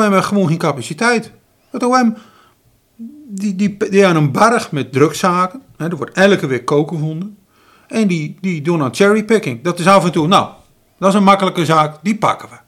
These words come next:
Oh, die kunnen we, dat kregen we rond. Nou, Kevin krijgt tien jaar. Maar alles wat moeilijk is, alle moeilijke zaken, wa-, worden bewezen niet helemaal sluitend is, waar ze werk aan moeten verrichten.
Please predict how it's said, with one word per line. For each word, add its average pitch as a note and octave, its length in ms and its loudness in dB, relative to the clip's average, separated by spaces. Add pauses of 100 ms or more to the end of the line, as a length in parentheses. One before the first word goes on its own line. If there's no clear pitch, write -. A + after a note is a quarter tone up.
(380)
Oh, C3+ 180 -6
die D#3 120 -6
kunnen F#3+ 300 2
we, F3+ 260 4
dat F#3+ 180 0
kregen D#3 460 4
we C3+ 40 2
rond. A3 380 2 (340)
Nou, C#3+ 280 -4
Kevin F3 300 2
krijgt - 220 -4
tien D#3 180 0
jaar. A2 280 -6 (1300)
Maar G3 180 -4
alles G#3+ 340 4
wat F#3 140 0
moeilijk A3+ 380 2
is, A2+ 280 -4
alle E3+ 220 -2
moeilijke G3+ 380 -2
zaken, A#2+ 360 -4
wa-, C#3 160 -4
worden C#3+ 300 -4
bewezen C#3 400 -2
niet E3 200 0
helemaal D3 300 -2
sluitend F3 460 0
is, G#2+ 140 -12
waar B2 120 -12
ze A#2+ 140 -10
werk E3 300 0
aan D3 80 -4
moeten A#2 260 -6
verrichten. - 340 -18